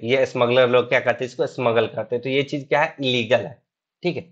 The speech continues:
तो इसका जो सही एंटोनिम्स हो जाएगा, क्या हो जाएगा, लीसिट, ठीक है, लीगल। लीगल मतलब क्या होता है, वैध, जो चीज क्या हो, कानूनी रूप से वैध हो, ठीक है, उसी को बोलते हैं लीगल।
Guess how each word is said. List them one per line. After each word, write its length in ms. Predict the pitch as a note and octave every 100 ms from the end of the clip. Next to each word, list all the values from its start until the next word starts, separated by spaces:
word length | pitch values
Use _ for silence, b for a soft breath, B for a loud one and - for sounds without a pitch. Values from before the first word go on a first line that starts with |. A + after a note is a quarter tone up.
| _ _ _ C#3
तो 60 |
इसका 220 | C3 -
जो 120 | E3 E3
सही 380 | - B2 D3+ C#3
एंटोनिम्स 500 | C3 B2+ C3+ C#3+ C#3
हो 60 | C#3
जाएगा, 240 | C3+ C3+
क्या 180 | C3 A2+
हो 120 | A2+
जाएगा, 260 | A#2 A#2+ B2
लीसिट, 460 | A2+ A2+ - B2 _ _ _ -
ठीक 140 | E3+
है, 60 | A2+
लीगल। 360 | A2 B2+ A#2 A2
लीगल 300 | A#2 C3 D#3
मतलब 260 | D3+ D3+ B2+
क्या 120 | C3+
होता 180 | B2 D#3+
है, 60 | B2
वैध, 360 | B2 A#2 G2+ - _ _ -
जो 140 | A#2+ C3
चीज 300 | D#3 C#3+ A#2
क्या 120 | C3+
हो, 160 | A#2+ D#3+ - _ _ -
कानूनी 420 | C3 B2+ C3 C3+
रूप 200 | B2 A#2+
से 180 | - D#3+ B2+ B2
वैध 340 | A2+ A#2+ G#2
हो, 240 | F#2+ G2+ -
ठीक 140 | D#3+ C3
है, 60 |
उसी 240 | A#2 A#2 C3+
को 120 | A#2+
बोलते 280 | A2 G#2+ E3+
हैं 80 | E3
लीगल। 380 | G#2+ G2+ -